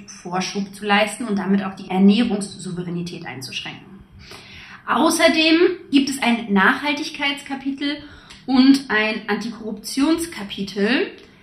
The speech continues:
die jetzt Einzug finden in dieses Abkommen. Gerade über das Nachhaltigkeitskapitel, Nelly, werden wir uns ja später noch genauer unterhalten.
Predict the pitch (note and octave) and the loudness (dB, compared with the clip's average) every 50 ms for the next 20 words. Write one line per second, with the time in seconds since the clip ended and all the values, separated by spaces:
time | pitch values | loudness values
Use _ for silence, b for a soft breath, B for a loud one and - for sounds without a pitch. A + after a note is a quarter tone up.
0 | b b b b - _ _ G3+ G3 G3+ G#3+ A3 A3+ A3+ A#3+ B3 - - - F#3 | b b b b -20 _ _ -10 -8 -6 -6 -6 0 0 2 0 0 -2 -6 -8
1 | F#3 G3 F#3 - - - - F3 G3 G#3+ - - A3 - - G3+ G3 F#3+ F3+ D#3 | -8 -8 -10 -12 -16 -10 -2 0 0 0 0 -2 -6 -6 -6 -6 -6 -6 -6 -4
2 | E3 F#3+ G3 F#3+ - - - G#3 - - - C#4+ C4 C4+ C#4 D4 D4 C4+ - F#3+ | -4 -4 -4 -4 -2 -2 -2 -2 -2 -2 -2 2 4 6 6 6 6 4 2 0
3 | G3+ G#3 G3+ G#3 G3+ F#3 F#3 F3 F#3+ G3+ A3+ G#3+ G3+ G#3 - - A3+ G#3+ G#3 - | -2 -2 -2 -4 -4 -4 -4 -4 -4 -4 -6 -6 -8 -8 -10 -10 -10 -10 -10 -10
4 | - G3+ - G#3+ G3 G#3 G#3 G3+ G3+ G3 G3 G3 F#3+ F#3+ F#3+ G3+ G3 F#3+ F3 F#3 | -12 -12 -10 -8 -4 0 2 2 2 2 0 -2 -4 -2 0 -2 -2 -2 -4 -4
5 | G3 G3 F#3+ F3+ F3+ F3 F3 - F#3 - - G3+ G3+ G3 F#3+ E3+ E3+ F3 F3 - | -2 -2 -4 -4 -4 -2 0 0 0 -2 -2 -2 0 0 0 -2 -2 -6 -8 -8
6 | - - E3+ F3 E3 D#3+ E3 E3 D#3+ D3+ - - E3 D#3+ D#3+ D#3 - | -8 -10 -10 -10 -8 -6 -6 -6 -6 -6 -10 -12 -14 -14 -14 -16 -18